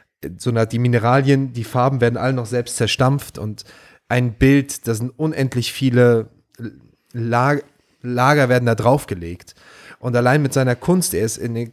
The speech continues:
Kreisen unterwegs und wir wissen, in den sehr künstlerischen Kreisen, es ist nicht so einfach, da auf einmal mit einem, äh, relativ, äh, ko-, konkreten christlichen Mindset dann dahin zu kommen. Und er, er spielt in diesen Kreisen ohne Probleme mit,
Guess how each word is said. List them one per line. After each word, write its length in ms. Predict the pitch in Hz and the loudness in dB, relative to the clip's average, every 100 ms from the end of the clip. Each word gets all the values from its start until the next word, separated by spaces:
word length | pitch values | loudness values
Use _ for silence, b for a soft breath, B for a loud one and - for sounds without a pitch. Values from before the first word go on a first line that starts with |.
| _ | _
Kreisen 320 | - 131 135 | 0 2 2
unterwegs 400 | 120 117 135 135 | 0 2 2 0
und 160 | 117 107 | -4 -4
wir 140 | 117 | -2
wissen, 260 | 131 - 120 | 0 -2 -6
in 160 | 107 | -6
den 300 | 110 107 101 | -8 -10 -10
sehr 240 | 110 117 113 | 0 0 0
künstlerischen 640 | - 156 - 123 120 - | 0 0 0 0 0 -2
Kreisen, 380 | 110 127 127 120 | -2 2 2 2
es 80 | 107 | 0
ist 80 | 113 | 0
nicht 160 | 131 | 2
so 100 | - | 2
einfach, 380 | 92 139 143 113 | 2 2 2 0
da 160 | 117 107 | 2 0
auf 100 | - | 0
einmal 220 | 117 113 | -2 -2
mit 160 | 113 113 | -4 -6
einem, 240 | 110 107 b b b b - | -6 -8 b b b b -20
äh, 1200 | 78 69 71 - 58 73 80 - _ 67 _ - | -20 -20 -20 -20 -20 -20 -20 -20 _ _ _ 0
relativ, 680 | 127 123 123 131 - - - 76 71 69 135 _ _ | 2 2 2 -2 -2 -10 -16 -18 -18 -20 -20 _ _
äh, 140 | 123 113 117 _ _ _ | -16 -16 -20 _ _ _
ko-, 280 | - 131 120 | -8 -4 -4
konkreten 640 | - 127 - 151 156 139 | 0 0 4 2 4 0
christlichen 480 | - 147 - 135 127 | 2 0 2 0 2
Mindset 440 | 117 160 170 107 110 | 0 0 0 -2 -2
dann 120 | 104 | -4
dahin 260 | 101 165 | -2 -2
zu 160 | 165 104 | -2 -6
kommen. 320 | - 95 98 B B B B | -8 -10 -10 B B B B
Und 280 | 131 123 - | -8 -8 -6
er, 180 | 110 - | -6 -4
er 120 | 90 | -4
spielt 320 | - 170 190 | 0 0 2
in 100 | 123 | 2
diesen 220 | 117 117 | 2 0
Kreisen 360 | - 120 120 123 | 0 2 4 2
ohne 240 | 151 170 | 2 2
Probleme 500 | - 123 123 127 123 | -2 -4 0 2 2
mit, 320 | 135 156 - | 2 0 -4